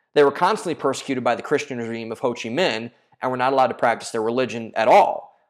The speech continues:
The punishment for doing so was brutal and swift. Yet the Buddhists persevered. One of the greatest assets that Han, more on him later, and his other followers portrayed as, was mindfulness. It allowed them to climb out of that hell,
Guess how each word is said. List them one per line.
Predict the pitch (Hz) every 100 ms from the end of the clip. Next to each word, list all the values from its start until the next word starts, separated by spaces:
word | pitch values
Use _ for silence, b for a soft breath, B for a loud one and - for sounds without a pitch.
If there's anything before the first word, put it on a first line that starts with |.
| -
The | 135
punishment | 143 120 - 123
for | - 107
doing | 127 -
so | - 101
was | 101 101
brutal | 113 113 107
and | 104
swift. | - 170 - - _ _ _ _ _ _ _ _ _ _ _ _ _ _ _ _ _ _ _ _ _ _ _ _ _ -
Yet | 190 -
the |
Buddhists | 165 190 190
persevered. | - 165 131 123 101 78 - _ _ _ _ _ _ _ -
One | 170
of |
the | 143
greatest | 156 240 -
assets | 156 147 156 -
that | 143
Han, | - 139 123 123
more | 123 123
on | 117
him | 110
later, | 113 156 104 87 - _ _ _
and | 147 139
his | 143
other | 147 135
followers | 143 123 120 117 120
portrayed | - - 120 123 113
as, | 110 - 123
was | 123
mindfulness. | 147 180 202 - 101 65 - - _ _ _ _
It | 151
allowed | 151 175 240
them | 214
to |
climb | - 156 147 135
out | 123
of | 117
that | 113 107
hell, | 117 67 50